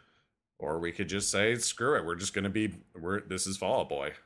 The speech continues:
Like, we're gonna shine ourselves up,'" and that's what they did. Um, so this Ain't a Scene, It's an Arms Race was the big middle finger kinda <laughs> to the, um, the scene that they came from, <laughs> um, in a lot of ways, but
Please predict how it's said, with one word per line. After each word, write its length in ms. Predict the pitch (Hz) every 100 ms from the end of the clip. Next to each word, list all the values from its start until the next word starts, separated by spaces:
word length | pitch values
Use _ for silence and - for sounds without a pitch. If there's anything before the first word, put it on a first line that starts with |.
| _
Like, 260 | - 76 -
we're 140 | 78
gonna 180 | 90 90
shine 280 | - 87 92
ourselves 420 | 95 98 95 90
up,'" 200 | 123 -
and 120 | 67
that's 160 | 73 -
what 100 | 80
they 80 | 82
did. 300 | 85 85 139 - - _ _ -
Um, 400 | 92 85 82 82 _ _ _ -
so 500 | - 113 92 92 95
this 160 | 110 135
Ain't 140 | 123
a 20 |
Scene, 220 | 120 117
It's 120 | 110 104
an 60 |
Arms 260 | 95 101 101
Race 260 | 95 95
was 220 | 95 82 73
the 260 | 80 78 78
big 200 | 95 82
middle 200 | 87 85
finger 440 | 87 82 87 92
kinda 340 | - 87 85
<laughs> 180 | 85 -
to 260 | 143 87 87
the, 360 | 80 73 82 - - - -
um, 440 | 82 73 78 85 85
the 160 | 90
scene 360 | 82 - 85 82
that 100 | 78
they 100 | 80
came 320 | - 104 101
from, 640 | 98 104 98 98 98 95 - 131
<laughs> 140 | -
um, 320 | 135 78 82
in 140 | 101 107
a 80 |
lot 200 | 110 104 107
of 60 |
ways, 520 | 107 101 101 101 98
but 560 | - - 98 78 78 -